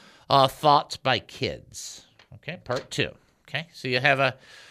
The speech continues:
uh, it's up to T whether she wants to, <laughs> whatever you wanna do,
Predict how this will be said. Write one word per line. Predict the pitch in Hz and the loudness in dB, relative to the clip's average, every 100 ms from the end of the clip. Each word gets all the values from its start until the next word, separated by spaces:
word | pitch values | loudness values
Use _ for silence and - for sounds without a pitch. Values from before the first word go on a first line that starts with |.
| - - | -8 2
uh, | 127 127 | 4 4
it's | 143 139 | 0 4
up | 185 185 | 4 4
to | - 175 147 | 6 6 6
T | - 196 170 | 0 0 2
whether | 156 147 | 4 2
she | 131 139 | 0 -4
wants | 139 143 | -4 -4
to, | - 139 131 139 - - - | -2 -2 -2 -8 -14 -20 -20
<laughs> | 640 - - 139 | -20 -20 -12 -8
whatever | 127 117 139 | -6 -4 -4
you | 135 135 | -2 0
wanna | 135 | -2
do, | 113 104 90 | -4 -8 -10